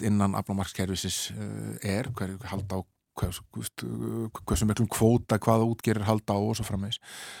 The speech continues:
Og, og, og með, meðal annars með það markmiði að, hérna, fylgjast með því hvort einhver sé að fara yfir tólf prósent lögbundin mörk. Eh, og hefur nú dregist aðeins að birta þessa tölur, að birtast venjulega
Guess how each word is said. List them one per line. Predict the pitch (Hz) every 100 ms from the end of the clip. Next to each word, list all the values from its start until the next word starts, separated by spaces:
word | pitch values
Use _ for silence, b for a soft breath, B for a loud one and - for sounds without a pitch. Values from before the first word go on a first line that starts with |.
| B
Og, | 101 98 98 104
og, | 101 104 110 117 110 113
og | 117
með, | 107 104
meðal | 104 107 104
annars | 104 98
með | 101
það | 101 104
markmiði | 101 110 98 98 101
að, | 98 101
hérna, | 98 101
fylgjast | 101 98 92
með | 95 -
því | 95
hvort | 98 -
einhver | 95 104
sé | 98
að | -
fara | 98 101 101
yfir | 104 101 98
tólf | - 101 98
prósent | - 98 - 92 - - B B B 101
lögbundin | 101 - 101 95 98 98
mörk. | 95 - - - _ B B B B B -
Eh, | 98 101 104 101 - _ _ _ _
og | 95
hefur | 95 110
nú | 110
dregist | 107 113 135 120
aðeins | 117 113 110
að | 110
birta | 117 - 110
þessa | 107 107
tölur, | - 101 104
að | 104 98
birtast | - 98 -
venjulega | 101 101 98 95 95